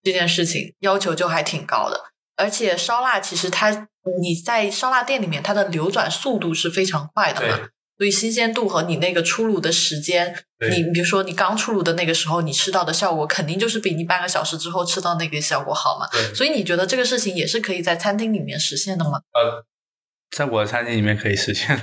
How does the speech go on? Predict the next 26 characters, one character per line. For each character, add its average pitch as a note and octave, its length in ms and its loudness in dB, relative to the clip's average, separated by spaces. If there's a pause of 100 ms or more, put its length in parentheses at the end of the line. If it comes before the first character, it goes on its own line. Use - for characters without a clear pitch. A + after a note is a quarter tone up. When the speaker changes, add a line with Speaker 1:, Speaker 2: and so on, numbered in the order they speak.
(220)
Speaker 2:
<laughs> G3 280 -2
对， D#3+ 140 0
我 D3 120 2
在 F3 200 0
那 E3+ 100 2
个 E3 160 2
北 B2 300 0 (220)
京 E3 300 0
那 F3 120 2
个 E3+ 120 2 (220)
<laughs> G3 160 -8
增 G3+ 240 0
大 F#3 220 2
中 F3+ 280 -2
心 F#3+ 300 0
那 F3+ 80 -2
个 F3+ 100 2 (300)
<laughs> - 320 0
四 A#3 300 0
楼 F3+ 180 0
啊， G3+ 220 0
就 G#3+ 100 0
能 F#3 160 2
吃 F#3+ 200 -4
到 F#3 200 0
了。 F#3+ 160 -2